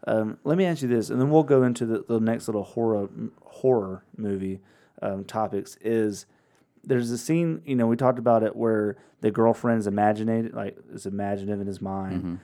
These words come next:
Speaker 1: But then there's a scene in the movie where he's having his mental breakdown point, and he goes into the room, like,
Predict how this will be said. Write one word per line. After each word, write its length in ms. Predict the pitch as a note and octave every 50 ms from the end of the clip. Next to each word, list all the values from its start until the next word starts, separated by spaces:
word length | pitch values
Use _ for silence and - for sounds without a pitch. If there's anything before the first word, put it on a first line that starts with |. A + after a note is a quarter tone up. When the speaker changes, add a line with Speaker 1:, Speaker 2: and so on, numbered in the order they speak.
| - _ _
Speaker 1:
But 140 | - A2+ A2+
then 120 | B2 B2+
there's 200 | C3 B2 A#2+ G#2
a 80 | G#2 G2
scene 180 | - - E3+ F3+
in 40 | E3
the 80 | C3+
movie 400 | A#2 A2 A2 G#2+ G2+ G#2 G#2 G#2 - - _ _ _ _ _ _
where 120 | - G#2+ G2+
he's 240 | G2+ G2+ F#2+ F#2+ -
having 280 | A#2 A2+ A#2 A#2+ A2+ G#2+
his 160 | A2 A2 G2+
mental 340 | G#2 G#2+ A2+ A2 G#2+ A#2+ A2+
breakdown 460 | G2+ G#2 G#2 G#2 G2 G#2 G2+ F#2+ F#2+ F#2
point, 320 | - - G2 F#2+ G2 F#2+ - _ _ _ _ -
and 120 | A#2+ G#2
he 100 | G#2 A2
goes 360 | G#2 A2 C3 B2 B2+ C3 A#2+ -
into 360 | - C3+ D3+ D#3 C#3+ - C#3 A#2
the 120 | G#2+ G#2
room, 380 | G2+ A2 A#2 A#2 A2+ G#2 G2 G2+
like, 200 | G2+ G#2 -